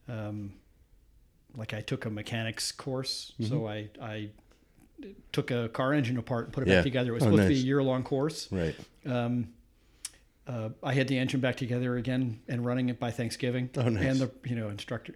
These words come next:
Speaker 1: So that was one of the first things for me of, wow, you can actually, I know what to do with my hands.
Speaker 2: Yeah, yeah.
Speaker 1: You know, and I have a good feel for how things work
Speaker 2: Right.
Speaker 1: mechanically.
Speaker 2: Mm-hmm.
Speaker 1: Um, but there was also, uh, a good opportunity there for, uh, creativity,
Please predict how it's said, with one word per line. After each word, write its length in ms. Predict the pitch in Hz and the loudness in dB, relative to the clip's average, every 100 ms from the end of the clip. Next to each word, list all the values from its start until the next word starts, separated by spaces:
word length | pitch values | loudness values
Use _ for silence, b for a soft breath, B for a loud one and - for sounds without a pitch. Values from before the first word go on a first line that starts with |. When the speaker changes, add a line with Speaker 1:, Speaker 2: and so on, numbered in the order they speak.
| B - | B 2
Speaker 1:
So 200 | 170 165 | 6 8
that 140 | 185 | 8
was 100 | 175 | 6
one 120 | 139 147 | 6 4
of 40 | |
the 60 | 127 | 4
first 420 | 151 139 - - | 4 2 0 -2
things 240 | 151 135 | 0 0
for 140 | - 131 | 0 0
me 240 | 131 127 | 2 0
of, 160 | 117 104 | 0 -2
wow, 140 | 147 | -2
you 160 | 156 110 | -2 -4
can 140 | - 117 | -4 -4
actually, 400 | 120 120 101 - - | -4 -4 -6 -10 -6
I 100 | 131 | 0
know 140 | 135 | 2
what 100 | 135 | 2
to 80 | 131 | 2
do 100 | 139 | 0
with 140 | 135 - | 0 -2
my 80 | |
hands. 420 | 101 127 120 101 104 | -4 -4 -4 0 4
Speaker 2:
Yeah, 200 | 98 87 | 6 6
yeah. 180 | 90 135 | 2 2
Speaker 1:
You 120 | 127 | 0
know, 140 | 123 | 0
and 80 | 123 | 0
I 40 | |
have 100 | 123 | -2
a 40 | 120 | -2
good 180 | 143 120 | -4 -4
feel 320 | - 139 135 | -2 0 -2
for 220 | - 123 | -4 -6
how 500 | - 123 120 117 110 B B B | -4 -4 -2 -2 -4 B B B
things 300 | - 131 113 | -6 -4 -2
work 340 | 113 127 123 - | -2 0 -2 -2
Speaker 2:
Right. 120 | 143 87 | -2 0
Speaker 1:
mechanically. 580 | 123 123 120 - 107 123 | 0 -2 -6 -8 -8 -4
Speaker 2:
Mm-hmm. 600 | 110 139 - - _ 127 | -4 -6 -8 -16 _ -8
Speaker 1:
Um, 440 | 113 113 110 107 - - | -6 -4 -6 -10 -18 -6
but 140 | 147 165 | -2 2
there 80 | |
was 140 | 170 180 | 2 4
also, 500 | 220 - 202 190 180 | 2 2 4 4 4
uh, 320 | 175 165 160 165 | 4 4 4 0
a 80 | 151 | 0
good 180 | 160 170 | 2 4
opportunity 540 | 160 160 - 160 143 | 2 0 2 4 6
there 160 | 139 139 | 4 2
for, 400 | - 139 139 - | 0 0 0 -2
uh, 180 | 127 123 | -4 -4
creativity, 760 | - 143 135 156 147 131 120 | 0 2 2 2 4 2 0